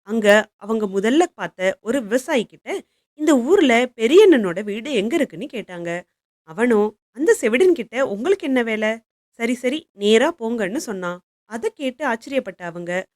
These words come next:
கொஞ்ச தூரம் போய் அங்க நின்னுகிட்டு இருந்த ஒரு பெண்மணி கிட்ட, "அம்மா, இங்க பெரியண்ணனோட வீடு எங்க இருக்குன்னு?" கேட்டோனே அவளும், "அந்த குருடரையா பார்க்க போறீங்க? சரி, சரி, அதோ அந்த தென்னந்தோப்புக்கு பக்கத்துல தான் இருக்கு, போங்கன்னு" சொல்லி அனுப்புனா.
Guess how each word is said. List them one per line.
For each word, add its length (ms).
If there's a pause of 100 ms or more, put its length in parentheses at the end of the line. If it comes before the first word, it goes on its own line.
(120)
கொஞ்ச 260
தூரம் 280
போய் 340
அங்க 280
நின்னுகிட்டு 380
இருந்த 260
ஒரு 180
பெண்மணி 400
கிட்ட, 460 (280)
"அம்மா, 380 (380)
இங்க 180
பெரியண்ணனோட 720
வீடு 260
எங்க 220
இருக்குன்னு?" 380
கேட்டோனே 500 (140)
அவளும், 540 (420)
"அந்த 340
குருடரையா 460
பார்க்க 320
போறீங்க? 320 (500)
சரி, 240
சரி, 340 (300)
அதோ 320
அந்த 260
தென்னந்தோப்புக்கு 640 (100)
பக்கத்துல 320
தான் 120
இருக்கு, 420 (100)
போங்கன்னு" 380
சொல்லி 300
அனுப்புனா. 440